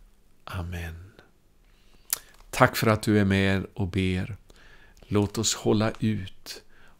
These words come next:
och tro Gud om ett mäktigt genombrott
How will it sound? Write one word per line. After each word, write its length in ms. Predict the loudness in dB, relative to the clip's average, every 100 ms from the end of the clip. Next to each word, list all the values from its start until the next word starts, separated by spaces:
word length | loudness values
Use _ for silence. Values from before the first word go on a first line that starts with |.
| -10
och 200 | -8 -6
tro 460 | -6 -2 0 -2 -2
Gud 360 | 0 0 -4 -6
om 140 | -2 -2
ett 200 | -2 -2
mäktigt 760 | -2 0 0 -2 -4 -6 -6
genombrott 1160 | -4 0 2 0 -2 -6 -6 -4 -6 -8 -16